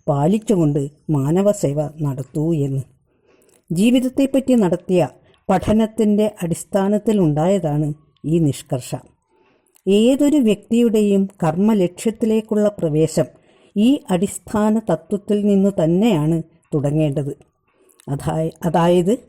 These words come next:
യഥാർത്ഥ മനുഷ്യൻ്റെ ഭക്തിയും സഞ്ചാരവും ആ വഴിയിലൂടെ മാത്രമായിരിക്കും എന്ന് വിവക്ഷ. ഒരു കാര്യം സാധിച്ചാൽ ഈശ്വരന്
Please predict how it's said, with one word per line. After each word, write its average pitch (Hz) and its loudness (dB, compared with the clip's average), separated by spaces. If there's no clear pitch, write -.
യഥാർത്ഥ 196 0
മനുഷ്യൻ്റെ 180 0
ഭക്തിയും 190 0
സഞ്ചാരവും 175 0
ആ 160 0
വഴിയിലൂടെ 170 0
മാത്രമായിരിക്കും 156 -2
എന്ന് 156 -2
വിവക്ഷ. 151 -8
ഒരു 254 4
കാര്യം 214 2
സാധിച്ചാൽ 165 0
ഈശ്വരന് 233 2